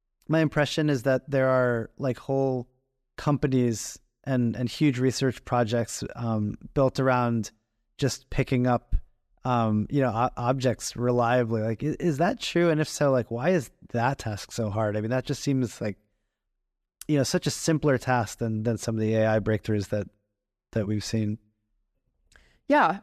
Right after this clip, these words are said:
Speaker 2: uh, grasping and picking objects is done. Uh, yeah, it's, it's a big problem, and there are companies that are, that are, yeah, very focused on that problem, especially 'cause it's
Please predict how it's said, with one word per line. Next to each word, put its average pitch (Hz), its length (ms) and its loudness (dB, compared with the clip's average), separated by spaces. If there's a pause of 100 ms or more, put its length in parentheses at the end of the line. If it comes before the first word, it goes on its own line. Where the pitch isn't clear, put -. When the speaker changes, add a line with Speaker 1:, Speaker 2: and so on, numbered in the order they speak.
Speaker 2:
uh, 208 240 4
grasping 226 640 2
and 196 200 0
picking 208 240 -2
objects 180 540 0
is 175 540 -4 (180)
done. 180 500 0 (140)
Uh, 160 440 -2 (260)
yeah, - 200 2 (240)
it's, - 460 -10
it's 196 140 -4
a 202 40 2
big 208 200 2
problem, 208 520 2
and 190 300 0
there 180 160 2
are 180 180 2
companies 190 600 -2
that - 360 2 (640)
are, 180 840 2 (560)
that 185 120 4
are, 180 320 2
yeah, 208 220 2
very 190 640 0 (240)
focused 196 420 -2
on 185 100 2
that 180 160 2
problem, 180 380 2
especially 180 380 -2
'cause 190 120 -4
it's 160 120 -10